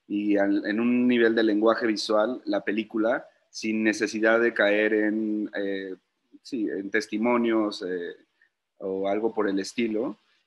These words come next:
Y luego también, pues, una conciencia muy clara del color y de, y del, de la síntesis de la imagen, que no es algo de la fotografía, sino desde las direcciones,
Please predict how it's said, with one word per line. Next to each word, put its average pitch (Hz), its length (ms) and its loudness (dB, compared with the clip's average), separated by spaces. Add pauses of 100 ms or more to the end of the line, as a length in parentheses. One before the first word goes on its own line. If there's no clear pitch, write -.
(140)
Y 117 200 2
luego 139 320 6
también, 131 280 4
pues, 127 160 0
una 135 200 4
conciencia 123 480 2
muy 120 140 0
clara 113 280 4
del 104 160 0
color 110 500 4
y 110 80 2
de, 95 300 -2
y 101 140 -2
del, 95 420 -2
de 101 80 -4
la 101 160 2
síntesis 123 500 -2
de 104 80 0
la 101 80 0
imagen, 107 380 0
que 113 80 2
no 123 120 2
es 127 100 0
algo 127 180 2
de 120 80 4
la 110 80 4
fotografía, 104 640 0
sino 107 260 0
desde 101 220 0
las 101 180 0
direcciones, 117 800 0